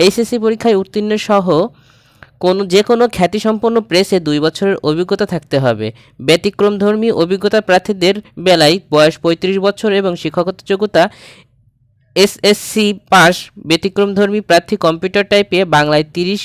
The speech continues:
ও ইংরেজিতে পঁয়ত্রিশ শব্দ গতির টাইপের দক্ষতা লাগবে। ক্রমিক নং তিনে ক্যাশিয়ার কাম অ্যাকাউন্ট্যান্ট পদে লোক নিবে একজন, বেতন গ্রেড ষোলোতম নয় হাজার তিনশো টাকা থেকে বাইশ হাজার চারশো নব্বই টাকা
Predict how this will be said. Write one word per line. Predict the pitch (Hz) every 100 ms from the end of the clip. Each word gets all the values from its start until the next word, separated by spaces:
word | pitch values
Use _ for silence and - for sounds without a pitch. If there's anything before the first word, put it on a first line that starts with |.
| -
ও | 202 -
ইংরেজিতে | 165 165 185 208 170 180 220 - _ -
পঁয়ত্রিশ | 175 175 202 196
শব্দ | 214 202 220 185
গতির | 185 170 226 - _ -
টাইপের | 170 175 180 233 175
দক্ষতা | 151 - 156 143
লাগবে। | 117 107 117 113 - _ _ _ _ _ _ _ - - _
ক্রমিক | - 202 226 233
নং | 240 226
তিনে | 233 214 208 254
ক্যাশিয়ার | - - - 202 202
কাম | 175 175 - _
অ্যাকাউন্ট্যান্ট | 151 - 202 214 233 226 - - _ -
পদে | 208 185 196
লোক | 175 - 190
নিবে | 185 180 147
একজন, | 170 175 175 180
বেতন | 156 170
গ্রেড | 170 180 -
ষোলোতম | 170 180 196 156 202 - - -
নয় | 147
হাজার | 151 170 160
তিনশো | 156 208
টাকা | 220 226 240
থেকে | 233 214
বাইশ | 156 156
হাজার | 170 -
চারশো | 151 160 139
নব্বই | 123 147 147
টাকা | 196